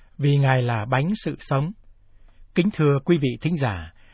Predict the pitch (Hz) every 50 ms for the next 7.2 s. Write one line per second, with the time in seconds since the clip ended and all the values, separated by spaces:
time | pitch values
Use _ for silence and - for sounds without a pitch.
0 | - - - - 185 - - - 180 202 - 196 165 160 147 - 156 156 147 -
1 | - 165 147 - - 160 151 147 143 139 151 170 180 - - 131 104 92 107 123
2 | 131 - - 147 160 156 147 - 160 147 147 139 131 - - - - - - -
3 | 175 214 190 165 139 135 117 - 151 131 - 147 131 127 120 110 101 - 147 175
4 | 190 165 220 254 214 143 120 110 - - 175 165 - 208 220 220 - 131 123 113
5 | 101 92 80 143 156 156 151 147 139 - - - - - - 175 175 170 151 135
6 | 147 135 131 123 123 117 101 101 117 117 117 - - - 160 160 151 - - 139
7 | 120 104 92